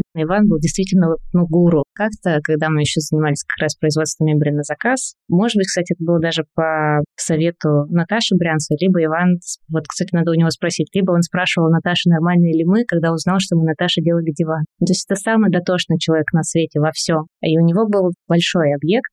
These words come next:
надо было меблировать квартиру. И вот там практически на каждом шагу что-нибудь было, ну, что-то случалось. Ну, вот, ну, прям, ну, вот, вот везде, извиняюсь, где можно было обосраться, мы обосрались. То есть показали себя прям вот с худшей стороны, хотя, как потом оказалось, наоборот. <laughs> То есть мы оказали,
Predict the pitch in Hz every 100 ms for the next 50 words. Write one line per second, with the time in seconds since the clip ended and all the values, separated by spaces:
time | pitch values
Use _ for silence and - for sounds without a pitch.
0 | _ 170 175 202 170 170 160 151 151 160
1 | 175 - 160 - 151 151 151 160 170 208
2 | 233 214 170 175 - 165 160 196 214 185
3 | 175 165 160 175 190 - 175 175 165 151
4 | 147 170 170 151 - - 175 - 196 190
5 | - 160 156 - 143 143 - 175 - 190
6 | 196 190 180 180 185 175 185 - 175 185
7 | 185 180 175 165 160 165 170 156 170 175
8 | 165 160 156 156 165 202 233 - 175 185
9 | 175 165 - 165 151 - - - - 170
10 | 190 190 - 160 170 - 156 151 151 -
11 | - - 302 311 233 220 214 196 220 330
12 | 349 214 214 311 320 240 220 240 220 220
13 | 214 262 254 - - - 214 220 226 220
14 | 190 190 - - - 233 220 220 220 233
15 | 247 240 202 208 214 190